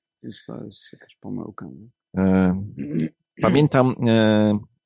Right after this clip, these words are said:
Speaker 2: kilkanaście lat temu, e, w, w zborze, w którym byliśmy, była dyskusja na temat dziesięciny i w pewnym momencie taka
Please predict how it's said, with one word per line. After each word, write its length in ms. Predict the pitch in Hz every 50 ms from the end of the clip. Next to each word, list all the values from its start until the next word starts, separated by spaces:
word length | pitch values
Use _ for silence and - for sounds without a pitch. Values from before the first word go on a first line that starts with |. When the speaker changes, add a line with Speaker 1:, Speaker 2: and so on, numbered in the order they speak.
| _ _ _ _ _ _ _ _ _ _ _ _ _ _ _ _ _ _ _ _ _ _ _ -
Speaker 2:
kilkanaście 640 | - 131 - - 131 127 135 139 - - - 127
lat 180 | 120 113 - -
temu, 420 | - - 107 104 95 95 90 - - -
e, 340 | 101 98 101 104 101 101
w, 280 | 90 - - - - - - - 98 92 - -
w 60 | 110
zborze, 320 | 95 98 110 117 110 101 107
w 60 | -
którym 400 | - - 110 104 104 107 104 - - - - 80 - - -
byliśmy, 580 | 98 98 104 107 104 101 - - - 110 120 139 139 - 180 175 - 104
była 200 | 95 104 117 113
dyskusja 360 | 107 110 - - 120 - 113 104
na 60 | 101
temat 240 | - 104 98 98 95
dziesięciny 540 | 92 - - 98 - - 120 120 139 170 175 _ _ _ _ - - - - _ _ -
i 80 | 117
w 100 | 101 -
pewnym 260 | - 139 123 131 123
momencie 480 | 120 117 127 139 - - 131 123 - - _ _ _ _ _ _ _ _ _ _ -
taka 320 | 120 - - 123 123 120